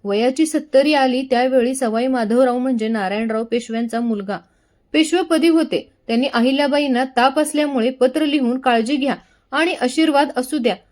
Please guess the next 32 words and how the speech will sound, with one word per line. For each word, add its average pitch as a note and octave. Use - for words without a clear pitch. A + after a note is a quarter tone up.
अशा G#3+
आशयाचे C4
पत्र C4
लिहिले. A#3+
ते D#4
पत्र E4
महेश्वरला D4
अहिल्याबाईजवळ B3+
पोहोचले. B3
त्यांनी D#4
ते F4
पत्र E4
पूर्ण D#4+
वाचलं D#4
आणि B3
त्याच A#3
क्षणी A3+
वरून A#3+
घंटेची C#4
कडी B3
तुटून D4+
घंटा C#4
खाली C4
पडली. C4
त्याचा C4+
जोरदार D4+
आवाज C#4
झाला C#4
आणि A3
अहिल्याबाईंचा B3+
प्राण A3+
गेला. G#3+